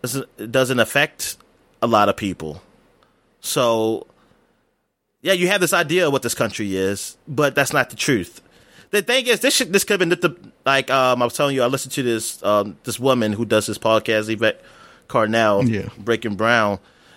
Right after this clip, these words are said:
Speaker 1: and like she was saying, this should have been nipped in the bud back in the Civil War.
Speaker 2: Absolutely.
Speaker 1: Like, you let your traitors gain power.
Speaker 2: Mm-hmm.
Speaker 1: Like, you let them stay in power,
Speaker 2: You
Speaker 1: basically.
Speaker 2: let them dictate terms. <laughs>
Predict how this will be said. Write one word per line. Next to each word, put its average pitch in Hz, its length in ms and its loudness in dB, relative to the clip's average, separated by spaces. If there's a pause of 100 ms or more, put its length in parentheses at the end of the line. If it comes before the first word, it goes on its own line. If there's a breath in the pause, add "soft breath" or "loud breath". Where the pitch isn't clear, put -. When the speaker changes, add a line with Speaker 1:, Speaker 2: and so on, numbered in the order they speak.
(680 soft breath)
Speaker 1:
and 127 420 0 (720)
like 143 240 0
she 175 120 0
was 156 120 2
saying, 170 340 2
this 139 140 0
should 160 160 2
have 147 80 0
been 139 120 2
nipped 143 220 -2
in 139 100 0
the 135 80 0
bud 120 480 2 (240)
back 123 240 0
in 131 60 -4
the 127 60 0
Civil 127 340 0
War. 127 300 0 (120)
Speaker 2:
Absolutely. 101 560 0
Speaker 1:
Like, 113 160 0
you 139 100 2
let 147 220 0
your 151 100 2
traitors 143 640 0 (720)
gain 135 300 2
power. 120 540 0
Speaker 2:
Mm-hmm. 104 320 0 (180)
Speaker 1:
Like, 135 200 0
you 185 80 4
let 214 180 0
them 185 120 2
stay 220 240 0
in 156 120 2
power, 95 320 2
Speaker 2:
You - 40 -2
Speaker 1:
basically. 143 300 2
Speaker 2:
let - 80 -2
them 190 180 4
dictate 175 420 2
terms. - 720 0
<laughs> - 40 -12